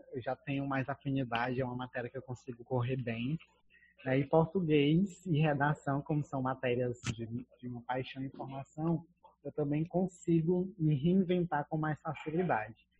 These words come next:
É, mas inglês é o maior desafio, tá? Pra poder encontrar caminhos pra, pra che-,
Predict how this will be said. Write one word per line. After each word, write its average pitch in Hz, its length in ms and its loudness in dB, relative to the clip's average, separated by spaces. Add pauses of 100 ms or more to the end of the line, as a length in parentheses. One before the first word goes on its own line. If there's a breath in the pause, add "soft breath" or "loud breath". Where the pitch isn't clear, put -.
(380)
É, 135 120 0
mas 135 320 0
inglês 151 600 2
é 151 100 0
o 139 80 -2
maior 139 260 -2
desafio, 127 720 -6
tá? 117 160 -6 (120)
Pra 117 260 -8 (100)
poder 127 520 -6
encontrar 165 680 -2
caminhos 151 640 0
pra, 135 300 -2 (360)
pra 135 120 4
che-, 135 300 0